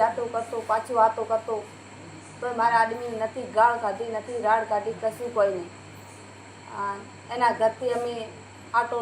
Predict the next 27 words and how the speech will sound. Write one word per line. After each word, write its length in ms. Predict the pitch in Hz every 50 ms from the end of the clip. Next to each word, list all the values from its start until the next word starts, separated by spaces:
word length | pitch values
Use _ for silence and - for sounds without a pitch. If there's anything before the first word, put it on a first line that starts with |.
| 233
લાતા, 320 | 226 226 226 233 226 226 214 208 - -
સેમોન 420 | 240 233 233 233 233 233 226 220
લાતા, 360 | 220 220 220 - 233 220 208 208 - - - - 160 175 165 - - - - 196
ગમે 200 | 226 233 240 240 233
તે, 100 | 233 233 -
તો 100 | 240 233 233 -
કોઈ 220 | 233 233 233 226 226
દાડો 220 | 220 220 226 233 226 208 - - - - - - - - - - - - - - -
પાંચ 200 | 240 240 247 240 - 240
પચીસ 280 | 233 240 254 254 247 - - - - 226
રૂપિયા 420 | 226 240 240 254 247 233 214 214
અમારે 320 | 220 240 240 240 240 226 - 240
ચોપડે 320 | 226 220 - 233 233 226
નથી 280 | 220 220 220 269 214 202
લખા 240 | 196 202 - 202 190 -
કે 120 | 202 196 - -
તમે 260 | 208 208 208 208 208 - - - - - - - - - -
ખોડિયાલ 320 | 240 226 226 240 220 214
તારા 240 | 220 214 214 208 208
ઉપર 140 | 202 202 196 202
લખી 200 | 196 202 208 208
છે, 60 | 214
એવી 160 | 208 220 220 214
રીતે 240 | 208 - 220 214 208
અમારે 220 | 214 214 208 202 202 202
નથી 240 | 196 202 202 185
લખા. 240 | 180 180 - 180 -